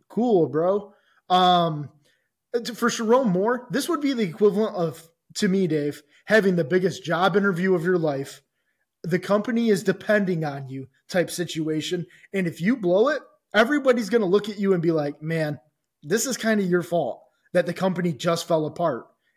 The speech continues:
And your future doesn't look bright here." I mean, that is so much pressure to have on you <laughs> that you might just bust out and cry too, that you just saved everyone's jobs. Like, your boss now can, can, like, pat you on the back and be like, "Great job."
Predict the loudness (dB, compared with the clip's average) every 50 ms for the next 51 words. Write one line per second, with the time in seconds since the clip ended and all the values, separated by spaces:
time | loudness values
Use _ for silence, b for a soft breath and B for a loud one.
0 | _ -6 -2 0 2 4 4 4 4 2 2 0 0 -4 -8 -10 -16 _ _ _
1 | _ _ _ _ _ _ _ _ _ _ -12 -8 -2 -2 -2 0 0 -2 -2 0
2 | 2 4 4 4 4 2 0 -2 -2 -2 0 2 2 2 2 2 -4 -10 -12 -12
3 | -14 _ _ _ _ _ -2 2 2 4 4 2 0 -4 -8 -10 -2 0 2 4
4 | 4 2 0 -4 -4 -2 0 0 0 0 0 0 -2 -2 -4 -2 2 2 2 2
5 | 0 -2 0 0 0 2 2 2 2 2 0 0 0 0 0 -2 -2 -4 -8 -8
6 | -8 -18 -18 -8 2 6 6 6 6 4 0 -4 0 2 2 4 6 4 4 4
7 | 2 -4 -4 0 2 2 2 2 2 0 0 2 0 -2 0 2 2 2 2 2
8 | 2 0 0 0 0 0 0 2 2 2 0 2 4 4 4 6 4 2 2 2
9 | 2 2 2 0 0 2 2 2 2 2 -2 -6 -8 -6 -6 -6 -6 -8 -12 b
10 | b b b b b 0 0 0 2 4 4 4 4 2 0 0 2 2 2 2
11 | 0 -2 -2 -6 b b b b b 0 0 0 0 0 -8 -2 -2 0 2 2
12 | 0 0 -2 -12 _ _ _ -18 -18 -18 -18 _ -2 2 2 2 2 4 4 4
13 | 4 4 4 4 4 2 2 0 0 0 -2 -2 -6 -6 -2 0 2 2 2 -2
14 | -4 -2 0 0 0 0 -2 -4 -8 -14